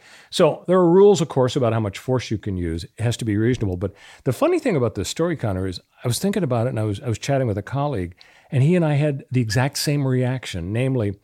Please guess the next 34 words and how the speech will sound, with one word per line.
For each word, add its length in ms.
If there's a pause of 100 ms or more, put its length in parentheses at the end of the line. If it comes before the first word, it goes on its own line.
(280)
you 160
know, 80
the 80
big 220
story 520
is 460 (300)
the 60
shooting, 640 (220)
the 140
hero, 720 (260)
but 480 (480)
to 160
react 600
to 120
this, 320
as 160
I 160
did 280
and 80
my 100
colleague 380
did, 240
by 120
asking 440
ourselves, 560
kind 180
of 60
in 80
the 40
back 200
of 40
my 100
mind, 220
"Gee, 280